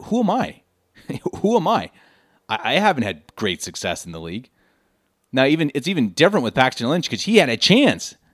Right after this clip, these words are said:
Dude was picked in the first round, didn't do crap. But as he did at times with the Broncos, he had great success against the number threes,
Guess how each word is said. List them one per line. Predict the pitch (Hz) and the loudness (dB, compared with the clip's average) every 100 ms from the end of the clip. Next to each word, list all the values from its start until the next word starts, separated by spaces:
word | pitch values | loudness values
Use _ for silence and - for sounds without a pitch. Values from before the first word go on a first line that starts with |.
| - | -2
Dude | 185 | 0
was | 220 123 | 0 -4
picked | - 185 | -6 -6
in | 196 | -4
the | 113 | -4
first | 165 180 - | -2 -4 -2
round, | 113 196 104 78 | 0 0 -2 -4
didn't | 117 135 | -10 -10
do | 92 - | -12 -14
crap. | - 180 214 - - _ _ _ _ _ _ _ _ _ _ _ _ | -4 -2 -2 -6 -20 _ _ _ _ _ _ _ _ _ _ _ _
But | - 202 - _ _ _ _ _ _ _ _ _ _ _ _ _ _ _ _ | 4 4 4 _ _ _ _ _ _ _ _ _ _ _ _ _ _ _ _
as | 110 117 | -4 -4
he | 143 | -2
did | 160 170 - | -4 -4 -2
at | 143 | -2
times | 143 147 160 | 0 -2 0
with | 170 | -2
the | |
Broncos, | 170 147 135 156 160 | 2 2 2 0 -2
he | 95 | -4
had | 95 101 | -4 -2
great | 107 127 | -2 -4
success | - 123 113 107 | -6 -4 -4 -6
against | 98 98 - - | -8 -8 -8 -6
the | |
number | 107 110 120 | -4 -4 -4
threes, | - 123 120 135 | -2 2 2 -2